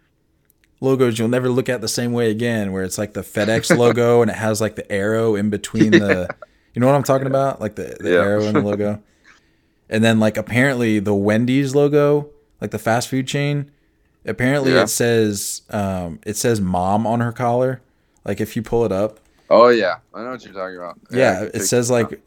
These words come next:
Speaker 1: it says, like, mom. It's, like, M O, and then, like, the O is a little button. 'Cause apparently there was some connect, some story about, I think it was Dave. Dave is, like, the owner, right? This guy, guy's name is Dave. Apparently some story about him and his mom.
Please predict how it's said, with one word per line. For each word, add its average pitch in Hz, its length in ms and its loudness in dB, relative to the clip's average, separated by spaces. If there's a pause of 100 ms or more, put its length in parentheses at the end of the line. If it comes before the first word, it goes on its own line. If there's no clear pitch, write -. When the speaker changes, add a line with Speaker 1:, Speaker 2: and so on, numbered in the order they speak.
(140)
Speaker 1:
it 101 160 -8
says, 117 240 -6
like, 113 160 -4
mom. 101 640 -2
It's, 107 160 -10
like, 101 240 -8
M 101 540 -2
O, 98 260 0
and 98 120 -2
then, 98 120 0
like, 98 140 -2
the - 120 -8
O 95 200 2
is 101 100 -2
a 101 40 -4
little 92 140 -2
button. 98 540 -4 (1000)
'Cause - 140 -8
apparently 101 560 -2
there 95 160 -2
was 92 120 -6
some 95 300 -6
connect, - 380 -8
some 107 260 -4
story 98 840 -6 (580)
about, 95 540 -6 (180)
I 95 80 -12
think 113 180 -6
it 131 60 -6
was 101 160 -6
Dave. 95 540 -4
Dave 117 260 -2
is, 123 80 -4
like, 120 140 -6
the - 120 -16
owner, 120 300 -2
right? 120 320 -6 (160)
This 104 140 -12
guy, 113 340 -8 (100)
guy's 107 200 -10
name 113 100 -4
is 101 80 -6
Dave. 101 360 -8
Apparently 101 340 -6
some 95 180 -8
story 95 260 -8
about 92 220 -10
him 98 140 -6
and 92 80 -4
his 82 120 -14
mom. 92 460 -8